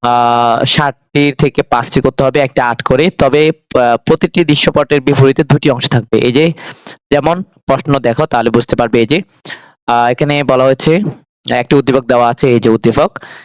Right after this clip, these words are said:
এখন উদ্দীপকটি থেকে তোমাকে দুইটি প্রশ্ন করেছে, ক নংয়ের জন্য তিন নাম্বার, খ নম্বরের জন্য পাঁচ নাম্বার, মোট আট নাম্বার। এরপর আরেকটি উদ্দীপক দেখো, দুই নং প্রশ্ন উত্তর, উ-, উদ্দীপক। আর প্রশ্ন হচ্ছে এই যে, আহ, ক নংয়ের জন্য তিন,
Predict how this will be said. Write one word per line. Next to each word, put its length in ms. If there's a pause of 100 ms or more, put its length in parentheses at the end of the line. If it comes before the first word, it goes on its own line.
(200)
এখন 200
উদ্দীপকটি 760
থেকে 380
তোমাকে 460
দুইটি 240
প্রশ্ন 340
করেছে, 280
ক 120
নংয়ের 320
জন্য 200
তিন 200
নাম্বার, 400
খ 140
নম্বরের 340
জন্য 160
পাঁচ 260
নাম্বার, 200
মোট 200
আট 180
নাম্বার। 260 (680)
এরপর 240
আরেকটি 260
উদ্দীপক 320
দেখো, 280 (340)
দুই 100
নং 140
প্রশ্ন 280
উত্তর, 340
উ-, 280
উদ্দীপক। 380 (960)
আর 220
প্রশ্ন 320
হচ্ছে 180
এই 80
যে, 160 (640)
আহ, 280 (120)
ক 60
নংয়ের 380
জন্য 220
তিন, 360